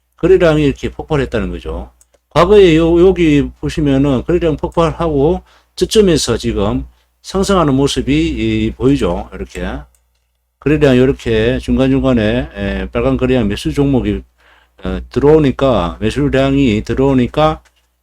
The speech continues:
이게 서서히 지금 이렇게 서서히 캔들이 올라간 다음에 갑자기 이, 이 부분 이천이십이 년 칠월 십삼 일 해서 지금 상한가 세 방 터뜨리고,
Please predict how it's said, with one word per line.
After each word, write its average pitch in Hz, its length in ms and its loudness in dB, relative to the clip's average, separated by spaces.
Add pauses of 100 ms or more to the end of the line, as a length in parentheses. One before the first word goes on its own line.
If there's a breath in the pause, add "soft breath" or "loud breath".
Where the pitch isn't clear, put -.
이게 104 480 -2 (300)
서서히 135 600 2
지금 95 300 -4
이렇게 98 220 -8
서서히 113 680 -2 (1600)
캔들이 127 680 2
올라간 127 340 0
다음에 104 580 -2 (840)
갑자기 147 580 4
이, 156 280 2
이 170 60 2
부분 113 540 0 (300)
이천이십이 151 840 2
년 117 340 2
칠월 175 540 4 (720 soft breath)
십삼 208 440 4
일 131 240 4
해서 131 400 -2 (440 soft breath)
지금 117 280 -2
상한가 170 440 0
세 175 220 -2
방 143 460 0
터뜨리고, 120 720 0